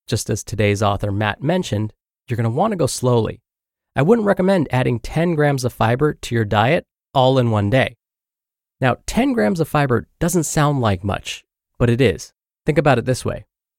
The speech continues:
If someone's consuming ten grams right now, and the recommendation is to consume twenty grams each day, that means you're doubling your intake.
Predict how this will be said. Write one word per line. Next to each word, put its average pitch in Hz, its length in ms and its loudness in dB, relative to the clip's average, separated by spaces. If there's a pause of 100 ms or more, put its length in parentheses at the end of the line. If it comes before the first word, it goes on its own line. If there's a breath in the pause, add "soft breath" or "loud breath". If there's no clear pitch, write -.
(160)
If - 120 -4
someone's 202 360 0
consuming 139 500 0
ten 165 380 -2
grams 135 340 2
right 120 240 2
now, 107 380 -2 (320)
and 113 100 2
the 113 80 2
recommendation 135 840 2
is 113 180 -4
to - 100 -8
consume 104 520 -2
twenty 196 340 2
grams 98 400 2
each - 220 -8
day, 95 260 -4 (540)
that 160 140 2
means 175 220 2
you're 127 120 4
doubling 120 560 2
your 104 100 2
intake. 123 380 0